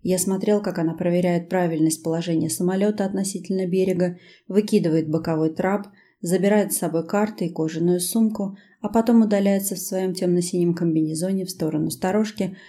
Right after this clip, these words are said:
которая одновременно служила социальным учреждением, перевалочным пунктом, отделом регистрации, залом для выхода на посадку и рестораном, поскольку там стоял аппарат по продаже злаковых батончиков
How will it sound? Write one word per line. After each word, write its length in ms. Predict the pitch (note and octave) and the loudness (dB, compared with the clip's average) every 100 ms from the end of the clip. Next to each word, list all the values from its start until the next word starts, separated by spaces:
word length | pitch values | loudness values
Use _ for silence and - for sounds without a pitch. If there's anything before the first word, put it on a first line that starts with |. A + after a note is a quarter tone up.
| _ | _
которая 440 | G3+ G3+ G3+ G3 | -4 0 2 2
одновременно 720 | G3 F#3 F#3 F#3+ F#3+ F3+ F3 E3+ | 2 0 2 2 2 4 4 4
служила 480 | - E3+ E3 D#3+ D#3+ | 0 -2 0 -2 -2
социальным 540 | - - E3+ E3 D#3+ | -6 -4 0 2 0
учреждением, 960 | E3 - F3+ F3 A3 A#3 A3+ G#3+ - - | -2 -6 -10 -2 2 4 4 0 -6 -6
перевалочным 760 | G3 F3+ E3+ D#3 - F3 D#3+ - | -2 2 2 2 -2 -2 -2 -2
пунктом, 540 | A3 G#3+ - F#3+ F3 - _ - | 0 0 -2 -6 -6 -14 _ -4
отделом 420 | F#3+ G#3 A3 E3 | 0 4 4 4
регистрации, 1000 | D#3+ D#3+ - G3+ G#3 G#3 - F#3+ F3+ - _ - | 2 -2 -2 0 0 0 -4 -4 -6 -12 _ -4
залом 460 | F3+ G3+ G#3 F#3+ | 0 2 4 4
для 220 | E3+ F#3 F#3+ | 2 2 0
выхода 340 | G3+ F3 D#3+ | 0 0 4
на 120 | D#3 | 2
посадку 560 | D3+ F3 A3+ A3+ A3+ E3+ | 2 -2 0 -2 -2 -4
и 80 | D#3+ | -4
рестораном, 680 | D#3+ - G3 A3 G#3+ G3 - - _ | -4 -2 2 2 2 0 -6 -18 _
поскольку 460 | - G3 G3+ G3 G3 | -6 -2 -2 -2 -2
там 180 | F#3+ F#3+ | 0 -2
стоял 300 | G3 F#3 - | -2 -4 -4
аппарат 540 | F#3+ G3 G3+ F3+ D#3 - | -4 -2 0 0 0 -4
по 80 | |
продаже 500 | D#3 E3 D#3+ D#3+ E3+ | -4 0 0 0 -2
злаковых 500 | D#3+ E3 D#3+ D#3 D#3+ | -2 -2 -2 -6 -4
батончиков 680 | D#3 F3 G#3+ G#3+ G#3+ G3+ F#3+ | -4 -2 2 2 0 -4 -8